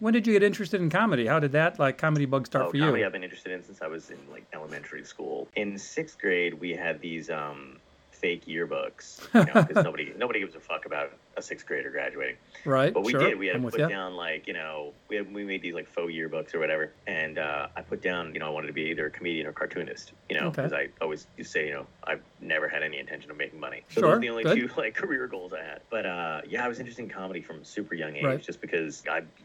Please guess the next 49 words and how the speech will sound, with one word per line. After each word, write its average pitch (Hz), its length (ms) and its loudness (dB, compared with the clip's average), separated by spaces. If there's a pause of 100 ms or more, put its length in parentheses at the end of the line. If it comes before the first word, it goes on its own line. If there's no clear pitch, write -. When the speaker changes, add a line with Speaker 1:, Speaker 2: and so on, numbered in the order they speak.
(120)
Speaker 2:
was 98 120 -4
a 85 80 -4
huge 95 240 -6
fan 90 180 -2
of 80 80 -2
Robin 76 280 -2
Williams 76 460 -6 (100)
Speaker 1:
Sure. - 180 -4
Speaker 2:
growing 131 280 4
up. - 300 -4
You - 120 -8
know, 85 200 -2
yeah. - 300 -2
And 117 140 -6
then 135 100 -4
because 135 160 -8
it 156 80 -4
was 139 80 -6
like, 123 300 -4
he 139 160 -4
did 127 320 0
the - 100 -2
voice 104 240 -6
of - 80 -16
the 95 60 -10
Bat 90 320 -6
in 80 60 -20
Fern 78 200 -12 (140)
Gully. 67 300 -10 (320)
And 92 120 -4
so 98 80 -6
when 90 120 -6
you're 90 140 -2
a 87 40 -2
kid, 87 400 0
Speaker 1:
Right. 131 180 0 (280)
Speaker 2:
that 92 180 -4 (160)
the - 80 -4
Bat 95 320 -2
in - 80 -20
Fern 92 160 -8
Gully 80 140 -6
is - 80 -12
fucking - 180 -8
hilarious 87 420 -2
'cause 87 140 -10
it's 76 100 -18
Robin 78 240 -6
Williams. 82 220 -10